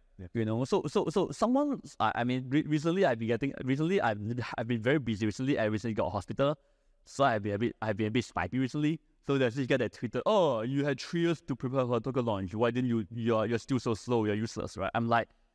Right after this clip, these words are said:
Speaker 2: "Dude," I'm like, "Yeah, first of all, I don't deny I'm useless, first off, but then it's, it's, I'm, I'm a, I'm a useless bozo. Let's just get out of the way, right? It's done, over, right? You know?"
Speaker 1: We both agree.
Speaker 2: We both, yeah, we both
Speaker 1: <laughs>
Speaker 2: agree on that. Yeah, I'm a useless,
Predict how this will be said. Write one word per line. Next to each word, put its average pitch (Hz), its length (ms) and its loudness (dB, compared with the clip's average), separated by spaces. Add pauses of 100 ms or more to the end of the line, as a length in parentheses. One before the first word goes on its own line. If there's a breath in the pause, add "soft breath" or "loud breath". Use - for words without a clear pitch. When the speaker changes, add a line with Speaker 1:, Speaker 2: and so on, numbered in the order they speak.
(140)
Speaker 2:
"Dude," 226 220 4 (420)
I'm 143 100 2
like, 151 140 2
"Yeah, 175 140 6
first - 180 -4
of 147 120 0
all, 156 120 2
I 120 120 -2
don't 143 220 0
deny 117 180 -2
I'm 101 80 -4
useless, 104 300 -4
first - 180 -8
off, - 120 0
but 107 200 0
then 117 320 0
it's, - 240 -6
it's, - 300 -12
I'm, 113 200 2
I'm 107 140 -2
a, 104 220 2
I'm 110 120 0
a 107 40 0
useless 110 360 -2
bozo. 104 320 -2
Let's 113 120 0
just 120 120 0
get 117 100 2
out 104 60 0
of 101 40 -2
the 95 80 -6
way, 95 120 -6 (160)
right? 139 200 0
It's 156 100 2
done, 117 240 0
over, 113 240 -2
right? 104 200 -6 (260)
You 113 80 -4
know?" 147 120 0 (160)
Speaker 1:
We 135 160 0
both 147 220 0
agree. 120 320 -2 (240)
Speaker 2:
We 165 80 0
both, 208 160 2
yeah, 165 160 2
we 151 140 0
both 180 260 -2
Speaker 1:
<laughs> - 0 -
Speaker 2:
agree 147 200 -2
on 131 40 0
that. 117 120 -4
Yeah, 117 120 0 (140)
I'm 143 140 -2
a 135 40 0
useless, 156 320 0